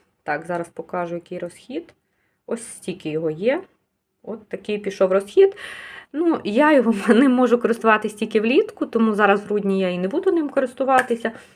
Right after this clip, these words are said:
Я його то, що використовувала для перепресовки, і тому так пішло багато. Ну, він не закінчився в мене, його отак в сторону. Так, ще один аромат, який в мене не закінчився, ось такий Lolita Lompica.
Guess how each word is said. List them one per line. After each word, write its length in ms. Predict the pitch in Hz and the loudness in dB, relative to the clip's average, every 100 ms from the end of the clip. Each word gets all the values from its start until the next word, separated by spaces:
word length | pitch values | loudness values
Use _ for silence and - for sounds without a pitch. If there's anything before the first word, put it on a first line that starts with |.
| _ _ | _ _
Я 140 | 226 294 | -2 -2
його 160 | 240 | 0
то, 200 | 240 220 | 0 2
що 460 | 240 - 240 220 185 | 0 0 0 2 0
використовувала 920 | 180 - 185 190 220 254 269 247 233 233 - - - - | -2 -2 -2 0 0 2 2 2 0 -4 -20 -20 -20 -8
для 300 | 190 196 226 | 2 4 2
перепресовки, 960 | 214 196 202 202 196 175 147 - - | 2 2 2 -4 0 0 0 -2 -8
і 280 | 160 - 262 | -6 -4 -4
тому 540 | 320 202 185 202 233 240 - _ | -2 -4 -2 -2 -2 -4 -14 _
так 260 | 180 180 _ | -10 -10 _
пішло 380 | 196 - 160 143 | -14 -4 -4 -2
багато. 560 | 147 147 151 - - - - - - 220 | -2 -2 -4 -4 -12 -12 -20 -20 -16 -4
Ну, 280 | 294 370 | 0 0
він 480 | 233 214 269 285 233 - _ - | 0 0 0 -2 -4 -8 _ -2
не 160 | 240 | 2
закінчився 800 | 254 269 - 151 143 - 139 - | 4 4 4 -2 -2 -6 -8 -6
в 80 | 143 | -2
мене, 320 | 147 139 147 - | 0 -2 -4 -6
його 380 | 160 185 240 - | 0 4 4 2
отак 380 | 180 - 180 - | -4 -4 -8 -10
в 60 | |
сторону. 560 | _ - 147 156 156 165 _ _ _ _ _ _ | _ -6 -6 -6 -10 -14 _ _ _ _ _ _
Так, 200 | 180 - | -10 -8
ще 320 | - 294 302 | -6 2 4
один 320 | 262 220 226 | 4 2 -2
аромат, 460 | 226 208 208 214 202 | -2 -4 -2 -4 -4
який 220 | 196 214 | -6 -4
в 20 | |
мене 240 | 208 190 190 | -2 -4 -4
не 100 | 185 | -6
закінчився, 680 | 202 208 349 381 302 - 208 | -8 -4 -4 -2 -4 0 0
ось 220 | 196 196 | 0 -4
такий 380 | - 185 285 330 | -10 -6 0 2
Lolita 520 | 247 202 208 208 170 | 2 2 -2 0 0
Lompica. 640 | 170 190 - 381 381 | 0 -4 -4 -4 -2